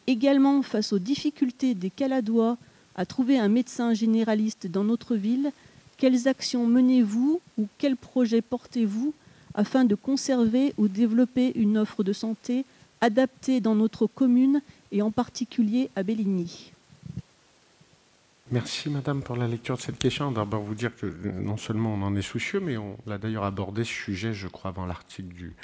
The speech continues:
Speaker 2: du progrès, puisqu'on a dû l'aborder lors de la séance sur le débat d'orientation budgétaire, d'ailleurs, où j'ai, j'ai, j'ai abordé cette question, si ma mémoire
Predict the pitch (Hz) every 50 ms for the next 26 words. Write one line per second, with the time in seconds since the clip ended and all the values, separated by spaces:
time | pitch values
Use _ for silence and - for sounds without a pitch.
0 | - - - - - _ _ - 95 87 - - - 101 113 156 165 - - -
1 | - 110 101 92 95 90 90 87 85 87 85 85 95 95 90 90 82 82 87 82
2 | 80 - - - 104 101 - - - 85 76 87 101 120 123 127 113 107 - 107
3 | 101 - 110 101 92 90 87 82 90 92 85 - 87 85 85 80 78 78 76 76
4 | 80 - - - - 87 87 - - 82 - - - - - - 85 87 87 90
5 | 92 95 92 - - 98 - - - 90 - - - - - 92 95 - - 110
6 | 98 92 87 87 87 87 87 85 85